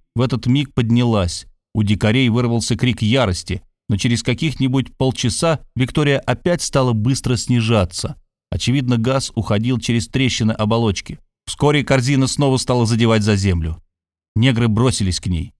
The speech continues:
Но Виктория, как это обычно бывает, ударившись о землю, подскочила вверх и, только пролетев ещё с милю, снова стала падать. «Да неужели нам не удастся вырваться?» с бешенством воскликнул Кеннеди. «Джо,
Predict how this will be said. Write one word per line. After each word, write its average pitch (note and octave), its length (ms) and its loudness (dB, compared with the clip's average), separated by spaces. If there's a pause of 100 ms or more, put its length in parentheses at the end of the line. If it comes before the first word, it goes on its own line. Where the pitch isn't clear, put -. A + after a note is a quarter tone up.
(240)
Но G#2 120 0
Виктория, C#3 600 0
как F#2+ 160 -4
это G2+ 140 0
обычно A2 340 0
бывает, B2 480 2 (200)
ударившись C3 720 0
о G#2 100 0
землю, C#3+ 360 0
подскочила C3+ 720 -2
вверх B2 520 -2 (160)
и, F#3 220 0 (100)
только B2+ 260 2
пролетев A#2+ 480 0
ещё A#2 240 0
с - 140 -4
милю, D3+ 340 2 (160)
снова A#2+ 380 0
стала G2 300 0
падать. E2+ 520 -8 (580)
«Да A2+ 140 -2
неужели D#3+ 520 0
нам E3+ 220 0
не E3+ 60 2
удастся E3 480 0
вырваться?» B2 580 0 (200)
с F2 100 -4
бешенством A#2 520 0
воскликнул A2+ 500 0
Кеннеди. F#2 420 -2 (500)
«Джо, C#3 280 2